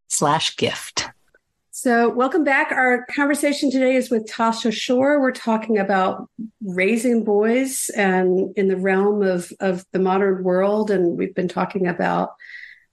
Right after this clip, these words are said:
uh, how it's different and how boys are treated differently and the risks facing boys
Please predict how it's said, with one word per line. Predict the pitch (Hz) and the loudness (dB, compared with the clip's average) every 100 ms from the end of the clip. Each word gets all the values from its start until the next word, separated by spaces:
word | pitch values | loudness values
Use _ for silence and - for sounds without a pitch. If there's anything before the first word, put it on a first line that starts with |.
| - | -4
uh, | 175 175 160 | 0 0 -2
how | - 226 | -2 -2
it's | 220 - | -2 -2
different | 220 226 196 | -2 0 0
and | 175 | 0
how | 185 | -2
boys | 190 190 190 | 0 0 0
are | 185 | -4
treated | - 196 196 | -2 0 0
differently | 185 175 196 170 | 0 -2 -2 0
and | 170 | 2
the | 170 | 2
risks | 190 262 - - | 0 -2 -4 -8
facing | - 175 170 170 170 | -2 -2 -2 -2 -2
boys | 160 160 - 170 - - - | -2 -2 -2 -2 -4 -8 -10